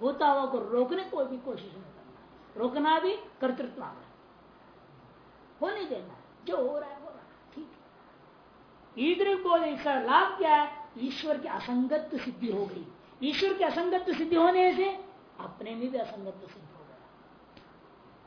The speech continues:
ये लाभ। ईश्वर का भी व्यर्थ हम है ना, विज्ञान में, विज्ञान में कोश उसका भी व्यर्थ है, उसके भी व्यर्थ विज्ञान में कोश, आ, कर्तृत्व मैं हूं, अभिमान पूर्वी का, ऐसे प-, प-, बात बोले अंतर्यामी को लेकर के।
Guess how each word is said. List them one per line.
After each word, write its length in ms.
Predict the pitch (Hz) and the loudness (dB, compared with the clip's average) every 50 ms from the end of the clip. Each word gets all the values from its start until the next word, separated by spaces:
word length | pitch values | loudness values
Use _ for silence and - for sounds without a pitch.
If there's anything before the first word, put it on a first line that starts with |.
| - - - - - - - - - 240 | -20 -20 -20 -20 -20 -20 -20 -10 -6 -4
ये 140 | 262 233 | -4 -4
लाभ। 200 | 190 - - - - - - - - - - - - - - - - - - - - - - - - - - - - - - - - - | -4 -6 -10 -16 -20 -20 -20 -20 -20 -20 -20 -20 -20 -20 -20 -20 -20 -20 -20 -20 -20 -20 -20 -20 -20 -20 -20 -20 -20 -20 -20 -16 -8 -4
ईश्वर 320 | 302 285 262 - 330 320 330 | -2 -2 0 0 0 0 2
का 100 | 349 349 | 2 2
भी 100 | 349 359 | 2 2
व्यर्थ 200 | 349 349 339 311 | 2 2 2 2
हम 160 | 320 349 339 | 2 2 0
है 180 | 302 302 339 339 | 0 -2 -2 -4
ना, 80 | 277 | -6
विज्ञान 380 | 247 214 247 233 294 302 302 311 | -6 -8 -4 -2 0 0 0 0
में, 200 | 311 311 320 247 | -2 -4 -4 -6
विज्ञान 260 | 233 190 233 285 285 | -4 -2 -2 0 0
में 120 | 294 302 | 0 0
कोश 160 | - 311 311 320 | 0 0 0 0
उसका 240 | 311 277 294 330 | -2 -4 -4 -4
भी 100 | 330 330 | -6 -4
व्यर्थ 260 | 320 330 330 - 247 - | -2 -2 -2 -2 -4 -6
है, 180 | 285 285 285 - - - - - - - - - - - - - - - - - - - 208 | -6 -8 -10 -16 -20 -20 -20 -20 -20 -20 -20 -20 -20 -20 -20 -20 -20 -20 -20 -20 -14 -10 -8
उसके 220 | 196 - 277 294 | -6 -2 -2 0
भी 60 | 302 | 0
व्यर्थ 200 | 302 311 330 330 | 2 0 0 0
विज्ञान 320 | 320 302 277 240 302 311 311 | -2 -4 -2 0 0 0 0
में 120 | 311 277 | 0 0
कोश, 240 | 262 311 - - 381 | 0 0 0 0 -2
आ, 300 | - 240 262 269 269 - | -2 -2 0 0 0 -2
कर्तृत्व 440 | 269 262 - - 285 277 285 294 302 | -2 -4 -4 -6 -6 -6 -4 -4 -2
मैं 280 | 294 294 311 320 320 | -2 0 0 2 2
हूं, 180 | 302 302 294 294 294 - - - - - - - - - - - - - - - - - - 208 | 2 2 0 -2 -4 -10 -16 -20 -20 -20 -20 -20 -20 -20 -20 -20 -20 -20 -20 -20 -20 -12 -6 -2
अभिमान 380 | 202 233 262 277 285 294 294 | 0 0 2 4 4 2 2
पूर्वी 240 | 294 285 262 285 277 | 0 -2 -4 -4 -6
का, 240 | 247 277 254 - - - - - - - - - - - | -6 -8 -8 -8 -12 -16 -20 -20 -20 -20 -20 -10 -4 -2
ऐसे 160 | 240 240 262 294 | -2 0 -2 -2
प-, 120 | 294 311 | -2 -2
प-, 300 | 294 294 294 - 277 269 | -2 -2 -2 -4 -4 0
बात 180 | 262 285 285 302 | 0 0 0 2
बोले 140 | 311 302 | 2 2
अंतर्यामी 340 | 285 277 262 285 285 277 277 | 2 2 0 -2 -4 -4 -2
को 100 | 269 269 | -2 -2
लेकर 280 | 262 269 254 262 254 247 | -2 0 -2 -2 -4 -4
के। 120 | 240 247 | -4 -6